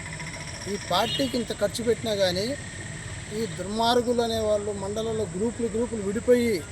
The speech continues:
మా ఆర్థిక మూలాలు దెబ్బతీసి మమ్మల్ని, మమ్మల్ని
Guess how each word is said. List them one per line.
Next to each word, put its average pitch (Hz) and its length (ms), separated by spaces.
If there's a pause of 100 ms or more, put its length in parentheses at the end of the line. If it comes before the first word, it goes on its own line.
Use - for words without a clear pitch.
(760)
మా 175 140 (300)
ఆర్థిక 254 500
మూలాలు 226 500
దెబ్బతీసి 196 580 (640)
మమ్మల్ని, 214 300 (100)
మమ్మల్ని 202 480